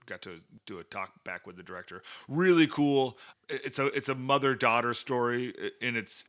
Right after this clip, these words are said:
core, uh, for sure. And this daughter and this mother who are similar but don't, can't understand each other. Uh, it's, takes place in the eighties and nineties in New York,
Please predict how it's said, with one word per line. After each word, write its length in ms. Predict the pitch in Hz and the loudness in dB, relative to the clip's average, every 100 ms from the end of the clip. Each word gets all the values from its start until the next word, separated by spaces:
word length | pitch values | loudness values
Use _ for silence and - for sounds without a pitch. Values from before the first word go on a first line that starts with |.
| - | -6
core, 500 | 131 123 123 127 - - - _ - | -2 0 0 -2 -6 -20 -20 _ -10
uh, 140 | 107 | -10
for 180 | - 113 | -6 -4
sure. 480 | - 120 113 117 - | -2 -2 -2 -4 -8
And 220 | 110 110 | -10 -8
this 160 | 107 - | -8 -8
daughter 400 | - 110 107 110 | -4 -2 0 -2
and 100 | 104 | -6
this 100 | 98 | -8
mother 260 | 107 104 104 | -8 -6 -6
who 100 | 104 | -6
are 80 | 98 | -6
similar 400 | - 104 104 98 | -6 -6 -8 -10
but 180 | 95 | -12
don't, 240 | 92 104 98 _ - | -10 -12 -12 _ -16
can't 220 | 113 104 | -12 -12
understand 440 | 101 95 - 98 | -12 -12 -12 -12
each 140 | 98 - | -10 -10
other. 340 | 101 98 95 | -8 -10 -10
Uh, 240 | 78 90 87 82 - 90 - | -8 -10 -10 -14 -20 -20 -18
it's, 320 | - 113 - - | -18 -10 -8 -6
takes 240 | 117 113 | -6 -6
place 340 | - 113 107 | -4 -4 -4
in 120 | 120 113 | -8 -8
the 120 | 104 | -4
eighties 580 | 113 117 113 110 104 - - - _ | -2 -2 -2 -6 -6 -8 -10 -20 _
and 180 | 113 113 | -8 -2
nineties 640 | 107 107 104 101 101 92 - 110 | -2 -2 -4 -6 -8 -8 -12 -6
in 600 | 110 104 98 98 98 98 | -4 -4 -8 -12 -12 -8
New 80 | |
York, 540 | 110 104 101 98 92 | -6 -4 -4 -4 -6